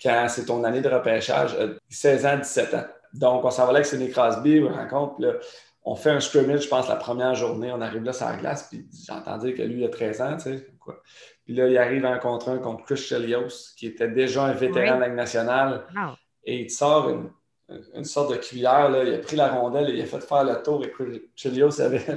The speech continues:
Speaker 1: <laughs> été pour l'arponnage, il avait tombé sur ses fesses, puis
Speaker 2: Non.
Speaker 1: il avait été marqué un but, tu sais. Puis là, tout le monde était sur le banc, « Wouh ! » Fait que t'as un joueur de la Ligue nationale établi, c'est une légende,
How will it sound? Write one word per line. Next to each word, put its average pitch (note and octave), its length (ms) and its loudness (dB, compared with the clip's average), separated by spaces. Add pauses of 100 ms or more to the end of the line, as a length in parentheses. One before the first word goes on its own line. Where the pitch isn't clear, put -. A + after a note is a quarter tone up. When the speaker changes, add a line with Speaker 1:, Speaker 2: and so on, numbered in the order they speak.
Speaker 1:
<laughs> E3 240 -12
été C#3 240 0
pour D#3+ 80 -2
l'arponnage, C#3+ 640 4
il B2+ 60 0
avait A#2 200 0
tombé B2+ 320 -2
sur - 220 -8
ses A2+ 180 -8
fesses, D#3+ 280 -4
puis - 180 -12 (340)
Speaker 2:
Non. G3+ 480 0 (260)
Speaker 1:
il C#3 100 2
avait B2 160 6
été A#2+ 120 -4
marqué B2 240 0
un A#2+ 140 2
but, C3 240 -6
tu - 60 -10
sais. B2 120 -8 (240)
Puis C#3 80 -12
là, - 20 -12
tout D3+ 120 -12
le D#3 40 -4
monde D3+ 120 -4
était C3+ 100 -6
sur C#3+ 100 -12
le F#3+ 80 -6
banc, « - 100 -6 (480)
Wouh ! » D#4+ 140 -2 (240)
Fait C#3 120 0
que - 100 -8
t'as C#3+ 120 6
un C#3+ 60 4
joueur D#3 120 8
de D#3+ 60 10
la D3 40 8
Ligue D3 80 2
nationale D3 720 4
établi, D3+ 680 4
c'est C3 120 -6
une B2 140 -4
légende, C3+ 640 2